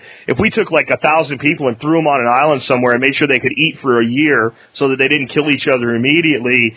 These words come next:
and left them and we came back in five years, there'd be something, uh, akin to a society going on there. There'd be new children, there'd be schools, there'd be professions.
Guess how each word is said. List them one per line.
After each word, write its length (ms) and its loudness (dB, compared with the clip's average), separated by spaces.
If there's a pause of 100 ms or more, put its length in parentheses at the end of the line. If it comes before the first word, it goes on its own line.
(160)
and 240 0
left 300 0
them 100 0
and 80 -2
we 80 -2
came 220 0
back 240 0
in 80 -6
five 320 0
years, 200 2
there'd 120 -8
be 200 -2
something, 600 0 (280)
uh, 300 2
akin 260 -2
to 120 0
a 80 -2
society 560 0
going 260 0
on 140 0
there. 140 0
There'd 160 -4
be 100 -2
new 160 0
children, 460 0
there'd 160 0
be 180 -2
schools, 380 0
there'd 160 0
be 200 0
professions. 720 -2